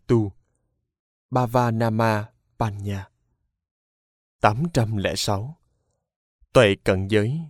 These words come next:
đó ra sao? Như là trí tuệ, thái độ rõ thấu, sự vô si, sự trạch pháp, hay là chánh kiến phát sanh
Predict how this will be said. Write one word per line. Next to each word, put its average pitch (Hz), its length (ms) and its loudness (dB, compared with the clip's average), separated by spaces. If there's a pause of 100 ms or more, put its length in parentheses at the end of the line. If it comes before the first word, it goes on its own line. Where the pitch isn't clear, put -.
(260)
đó 110 340 -2
ra 104 140 -2
sao? 98 340 -2 (880)
Như 131 180 2
là 95 480 2 (680)
trí 123 220 -2
tuệ, 90 380 0 (840)
thái 131 160 -4
độ 98 360 2
rõ 90 240 2
thấu, 120 360 -6 (560)
sự 101 420 2
vô 113 260 -4
si, 113 360 -2 (560)
sự 104 400 2 (120)
trạch - 200 0
pháp, 160 280 -4 (560)
hay 147 180 2
là 95 380 2 (680)
chánh 127 220 2
kiến 123 380 0
phát 170 200 -6
sanh 135 340 -2